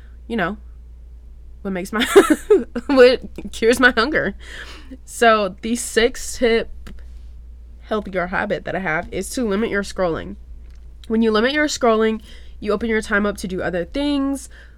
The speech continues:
Limiting your scrolling helps improve your posture 'cause, you know,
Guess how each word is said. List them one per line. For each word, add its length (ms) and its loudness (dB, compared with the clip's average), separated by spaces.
Limiting 440 2
your 120 0
scrolling 460 -2
helps 280 -2
improve 380 -4
your 120 -2
posture 720 0
'cause, 220 -8
you 80 -4
know, 240 -4